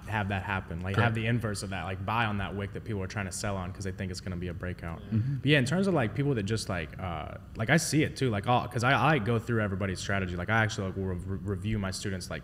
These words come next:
Speaker 1: journals and stuff, and sometimes seeing the s-, the stuff that people do is, is insane.
Speaker 2: Mm-hmm.
Speaker 1: Like, literally, they'll be like, "Okay, well, here was the target, you know,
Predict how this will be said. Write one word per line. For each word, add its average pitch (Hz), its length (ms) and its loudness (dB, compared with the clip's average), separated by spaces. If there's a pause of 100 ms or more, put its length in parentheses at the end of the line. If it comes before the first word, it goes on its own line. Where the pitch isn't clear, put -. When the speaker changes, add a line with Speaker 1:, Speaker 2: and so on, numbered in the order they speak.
Speaker 1:
journals 104 320 -2
and 87 100 -6
stuff, 95 180 -6
and 92 120 -6
sometimes 127 340 0
seeing 113 280 -2
the 104 60 0
s-, - 220 -6
the 92 140 -4
stuff 113 240 -4
that 92 140 -6
people 104 240 -4
do 95 240 -2
is, 85 100 -4
is 92 160 -4
insane. 87 380 -8 (120)
Speaker 2:
Mm-hmm. - 80 -6
Speaker 1:
Like, 104 140 0
literally, 131 220 6
they'll 123 100 4
be 123 100 2
like, 104 220 0
"Okay, 117 240 0
well, 104 100 0
here 123 140 2
was 123 140 4
the 101 60 -2
target, 104 460 0 (420)
you 110 100 2
know, 98 260 0